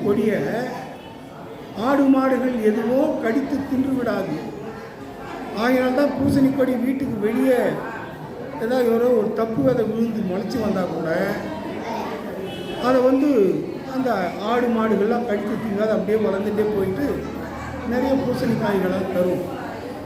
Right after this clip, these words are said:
அந்த பூசணிக்காய்க்கு இருக்கின்ற சொரணை கூட உனக்கு இல்லாமல் போனது.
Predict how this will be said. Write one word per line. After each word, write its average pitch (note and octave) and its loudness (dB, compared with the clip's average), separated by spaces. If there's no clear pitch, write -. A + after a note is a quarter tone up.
அந்த A3+ 4
பூசணிக்காய்க்கு D4 2
இருக்கின்ற G#3+ -2
சொரணை D4 4
கூட F#3 -2
உனக்கு A3+ -2
இல்லாமல் A3 0
போனது. E3+ 2